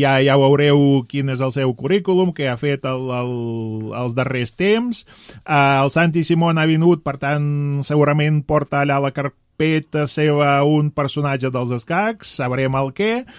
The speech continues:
I després dedicarem una mica de temps a una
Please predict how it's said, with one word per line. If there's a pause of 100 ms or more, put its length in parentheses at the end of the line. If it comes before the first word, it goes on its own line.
(400)
I
després
dedicarem
una
mica
de
temps (180)
a
una